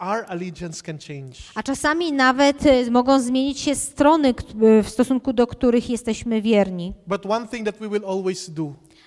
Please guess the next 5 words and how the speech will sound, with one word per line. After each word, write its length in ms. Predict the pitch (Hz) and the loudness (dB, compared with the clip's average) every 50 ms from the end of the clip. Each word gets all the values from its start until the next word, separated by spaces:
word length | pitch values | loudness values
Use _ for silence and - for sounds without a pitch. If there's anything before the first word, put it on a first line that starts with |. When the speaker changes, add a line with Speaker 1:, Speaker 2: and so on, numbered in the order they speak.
| _ - | _ -4
Speaker 2:
Ale 380 | 226 240 254 262 254 247 208 - 190 | 0 2 4 4 4 2 0 -2 -4
zawsze 720 | 240 226 240 285 330 - - - 311 254 269 285 233 - 220 | -6 0 0 0 0 0 -2 0 2 2 2 2 0 0 2
będzie 540 | 254 262 269 262 240 269 240 233 233 180 | 2 2 2 2 2 2 2 2 2 0
jedna 400 | 147 254 269 269 262 294 294 269 | 0 0 0 0 0 0 -2 -2
rzecz. 400 | 240 240 202 185 185 - - - | 2 2 2 2 0 -4 -18 -20